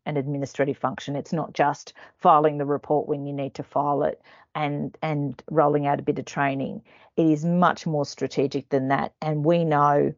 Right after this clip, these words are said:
from our experience in Australia with the excellence that we see amongst our members that our compliance function can c-, be completely strategic. They understand,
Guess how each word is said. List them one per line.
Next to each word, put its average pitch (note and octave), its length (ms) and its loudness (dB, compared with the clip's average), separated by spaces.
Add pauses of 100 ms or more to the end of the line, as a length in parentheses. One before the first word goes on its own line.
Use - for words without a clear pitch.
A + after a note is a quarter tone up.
(200)
from D#3+ 140 0
our D3 160 2
experience C3+ 540 -4
in C3+ 80 -2
Australia D3 720 2 (300)
with D3 440 2 (180)
the - 220 -4
excellence - 500 0
that - 120 0
we D3 100 2
see C#3+ 240 2
amongst C#3+ 380 -2
our C3 100 2
members D#3 600 0 (380)
that D#3+ 320 4 (480)
our E3 80 0
compliance F3 600 0
function D3+ 480 -6
can C#3 280 -6
c-, - 100 -16
be D#3+ 140 2
completely C#3+ 500 -6
strategic. - 760 -6 (520)
They G#3 200 6
understand, E3 1000 -2